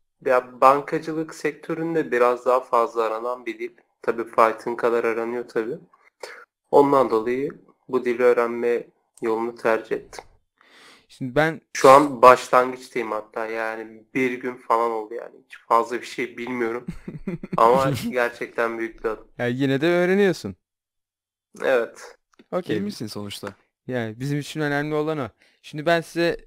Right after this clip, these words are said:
Speaker 2: ufaktan bir fikirlerinizi almak için şeyi sormak istiyorum.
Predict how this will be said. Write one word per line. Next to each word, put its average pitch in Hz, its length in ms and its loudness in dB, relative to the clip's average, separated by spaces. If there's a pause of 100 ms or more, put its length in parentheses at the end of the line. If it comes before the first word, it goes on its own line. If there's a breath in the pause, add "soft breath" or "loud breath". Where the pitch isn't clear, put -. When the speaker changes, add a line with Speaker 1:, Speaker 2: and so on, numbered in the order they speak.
(200)
Speaker 2:
ufaktan 151 540 -4
bir 156 240 -2 (280)
fikirlerinizi 139 640 -4
almak 135 260 -4
için 139 120 -14
şeyi 131 220 -6
sormak 101 340 -6
istiyorum. 98 320 -12